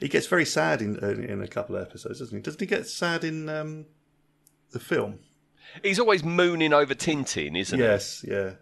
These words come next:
Speaker 2: Yeah,
Speaker 1: Mm.
Speaker 2: he's a bit of a drip. I mean, I mean, the thing about Thunderbirds is, for me, is, uh, I love the technology, I love the hardware, I love the special effects.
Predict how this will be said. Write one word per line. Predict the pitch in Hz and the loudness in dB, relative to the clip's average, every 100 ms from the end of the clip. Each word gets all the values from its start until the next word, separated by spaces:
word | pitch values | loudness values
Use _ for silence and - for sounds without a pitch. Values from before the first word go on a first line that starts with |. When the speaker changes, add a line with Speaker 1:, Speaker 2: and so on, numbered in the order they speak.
| _ _ _ _ _ _ _ _ | _ _ _ _ _ _ _ _
Speaker 2:
Yeah, | 95 82 | -4 -2
Speaker 1:
Mm. | 82 | -2
Speaker 2:
he's | 92 | -2
a | - | -4
bit | 160 - | -2 -2
of | |
a | 101 | -4
drip. | - 95 87 - - | -8 -6 -4 -4 -4
I | 131 | 0
mean, | 156 147 - 185 - | 0 0 -10 -8 0
I | |
mean, | 196 196 | 0 2
the | 185 | 0
thing | 269 240 220 | 0 2 2
about | - 165 147 | 6 6 6
Thunderbirds | - 139 135 - 90 82 85 - - _ | 4 2 2 0 0 0 -2 -6 -10 _
is, | 123 113 101 - - | -2 -2 -4 -6 -2
for | 123 | -2
me, | 117 107 85 85 - | 2 2 0 -8 2
is, | 123 123 - | 2 2 0
uh, | 139 131 - | 4 4 4
I | |
love | 139 190 - | 4 4 2
the | |
technology, | 143 170 127 147 135 - 101 110 | -2 -2 0 0 0 -2 0 2
I | |
love | 123 147 | 2 2
the | 135 | 0
hardware, | 123 131 131 104 90 87 104 | 4 6 6 4 0 2 2
I | |
love | 123 135 | 4 2
the | 127 | 0
special | - 127 - | -4 -4 -2
effects. | 107 - 101 - | -6 -2 -2 -2